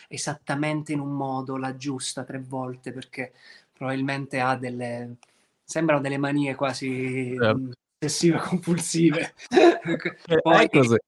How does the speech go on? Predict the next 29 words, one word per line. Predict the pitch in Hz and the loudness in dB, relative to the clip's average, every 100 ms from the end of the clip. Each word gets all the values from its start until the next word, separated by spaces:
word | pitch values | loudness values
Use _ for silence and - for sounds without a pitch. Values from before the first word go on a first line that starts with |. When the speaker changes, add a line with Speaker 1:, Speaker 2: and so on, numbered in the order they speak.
| _ | _
Speaker 1:
fa, | - 180 - | 4 4 4
fa | - 170 | 2 2
tutti | - 190 190 | 2 -4 0
dei | 180 | 0
movimenti, | 180 175 170 170 | 0 0 0 -2
prima | - 190 185 | -4 -2 -2
di | 180 | -4
battere | 160 175 170 - 165 | 2 2 2 -2 -6
fa | 160 | -6
sempre | - 175 165 165 160 156 _ _ _ _ _ _ _ _ _ _ _ | -6 -4 -4 -6 -12 -12 _ _ _ _ _ _ _ _ _ _ _
questa | - 143 160 | -14 -10 -6
cosa | 156 156 | -6 -4
così, | - 151 - 147 135 | -6 -4 -2 -2 -4
c-, | - - - 113 | -12 -16 -16 -18
s-, | - | -14
veramente | 147 143 143 139 147 156 165 151 139 135 127 - - - - _ | -12 -12 -12 -6 -4 -4 -4 -4 -2 -4 -6 -12 -20 -20 -20 _
particolare, | 143 - 180 247 202 | -6 -2 4 6 6
però | 247 240 - | 6 6 6
anche | 233 262 - | 0 0 -2
poi | 214 | -2
quando | 196 190 | 0 0
li | 208 | 0
vedi | 226 | -2
giocare | 240 254 185 185 180 170 - _ _ _ _ _ _ _ | -2 0 2 2 0 -4 -8 _ _ _ _ _ _ _
sembrano | - - 330 339 285 254 233 | -16 -8 -4 -2 0 -2 -2
un | |
po' | - 277 | -2 -2
più | - 214 | -2 0
normali | 202 175 170 147 131 127 | 0 2 4 4 2 -4